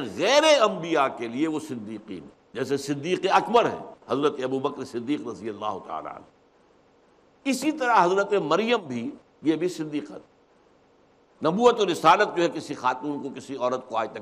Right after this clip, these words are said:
نہیں ملی۔ صدیقیت ہی بلند ترین مقام۔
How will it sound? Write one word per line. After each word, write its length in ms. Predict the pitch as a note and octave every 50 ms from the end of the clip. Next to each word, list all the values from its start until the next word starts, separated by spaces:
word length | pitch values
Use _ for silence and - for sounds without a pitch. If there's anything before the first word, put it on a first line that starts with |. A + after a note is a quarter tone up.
| F#2+ E2
نہیں 120 | E2 D#2
ملی۔ 220 | D2 C#2+ - - - _ _
صدیقیت 800 | - F3 G3+ G3+ G3+ A#3+ A#3+ A#3+ - G#3+ A3+ A#3+ A#3+ A#3 - E3
ہی 80 | F#3 G3+
بلند 280 | F#3+ F#3+ F#3 F#3 E3
ترین 240 | D#3 E3+ D#3 D#3 D3
مقام۔ 380 | C3+ B2 - - F#2 F2 D2+